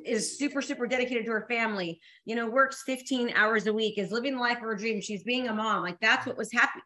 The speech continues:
That was what was important to her, right? So all these people that you keep meeting and, and, and learning from are all saying kind of the same thing. Um, team, make sure there's a lot of people in the waiting room. So if you guys can grab that, that'd be awesome. I, I just saw, like, fifteen people. But so if,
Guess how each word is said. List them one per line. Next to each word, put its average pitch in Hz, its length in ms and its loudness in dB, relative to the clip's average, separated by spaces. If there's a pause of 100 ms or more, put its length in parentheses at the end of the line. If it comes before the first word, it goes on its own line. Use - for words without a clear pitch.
(160)
That 233 220 4
was 220 160 0
what 226 120 -2
was 214 120 -6
important 208 400 -4
to 170 60 -6
her, 160 300 -6
right? 190 380 -2 (480)
So 285 160 8
all 311 240 2
these 440 140 2
people 339 180 -2
that 262 80 0
you 277 80 -2
keep 233 200 -2
meeting 269 260 0
and, 220 180 -2
and, 214 360 -2
and 214 220 0
learning 285 380 4
from 208 400 2 (320)
are 254 160 8
all 415 280 8
saying 311 680 0
kind 294 240 2 (120)
of 330 60 4
the 403 140 0
same 311 300 4
thing. 285 460 2 (360)
Um, 247 540 6 (100)
team, 349 220 4
make 302 180 4
sure 320 160 -2
there's 247 180 0
a 226 60 -2
lot 220 220 4
of 269 80 0
people 262 120 -6
in 262 40 0
the 240 80 2
waiting 247 160 2
room. 202 140 0
So 202 80 -2
if 196 60 -2
you 226 40 2
guys 233 120 -2
can 220 120 -4
grab 214 200 4
that, - 100 -2
that'd 185 120 -2
be - 120 -2
awesome. 185 320 2
I, 175 180 -4
I 180 60 -6
just 180 180 -6
saw, 185 80 0
like, 175 220 -4
fifteen 185 280 -6
people. 165 300 -6 (340)
But 262 220 0
so 285 220 2
if, - 140 -2